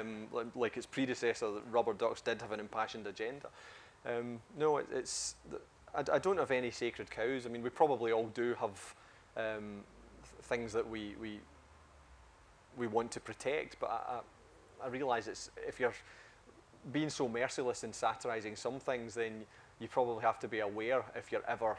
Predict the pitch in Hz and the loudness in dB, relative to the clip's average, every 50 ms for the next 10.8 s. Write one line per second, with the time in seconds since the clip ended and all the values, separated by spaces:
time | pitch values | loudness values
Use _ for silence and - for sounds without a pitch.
0 | - - 127 120 110 113 110 - - - 117 110 - - - 110 107 - 117 110 | -4 -6 -4 -2 -2 -2 -2 -2 0 0 0 0 0 -2 -6 -6 -4 -6 -6 -6
1 | 107 - 113 107 110 120 135 135 123 - - - - - 120 110 110 107 110 107 | -6 -6 -6 -4 -2 -2 -2 -4 -4 -8 -14 -14 -6 -6 -4 -4 -2 0 0 0
2 | 107 101 110 110 - 113 110 107 113 110 110 104 113 107 - 113 110 107 - - | -2 -2 -4 -6 -6 -6 -4 -4 -4 -4 -2 -4 -6 -6 -6 -6 -6 -6 -4 -6
3 | 110 104 - - - - 110 110 113 127 123 123 110 - - 113 107 107 107 104 | -8 -8 -8 -6 -2 -2 -2 -2 -2 -2 -4 -4 -4 0 0 2 2 2 0 -2
4 | 104 101 98 98 - - 107 101 - - - - - - - - - - 117 113 | -4 -4 -6 -8 -6 -4 -6 -6 -6 -10 -14 -14 -16 -14 -12 -10 -4 -2 -2 -2
5 | - - - 139 - 147 143 139 131 - - 135 - - 127 110 - - - - | -2 -2 -6 -6 -4 -2 -2 -2 -2 -4 -8 -12 -8 -8 -10 -10 -10 -16 -20 -20
6 | - - - - - - - - - - - - - - - - - - - - | -20 -20 -20 -20 -20 -20 -20 -20 -20 -20 -20 -20 -20 -20 -20 -20 -20 -20 -20 -10
7 | - 127 - - 208 190 135 - 135 127 110 107 - 127 120 113 - 117 117 113 | -8 4 8 8 8 8 8 2 0 0 0 4 4 4 4 4 -2 -4 -4 -4
8 | - 120 110 - 120 113 113 113 - 120 - 127 113 113 107 - 120 - - - | -6 -6 0 0 2 2 2 -2 -4 -4 -2 -2 -2 -2 -4 -6 -8 -8 -6 0
9 | - 117 127 - 180 175 185 165 - - 180 165 156 160 - 170 160 - - 165 | 0 0 0 0 -2 -4 -4 -6 -2 -2 -2 0 0 0 2 2 2 4 4 2
10 | 156 151 156 147 131 131 127 113 107 110 120 - 135 131 123 | 4 6 6 6 6 4 0 -2 -2 -6 -8 -6 -4 -4 -4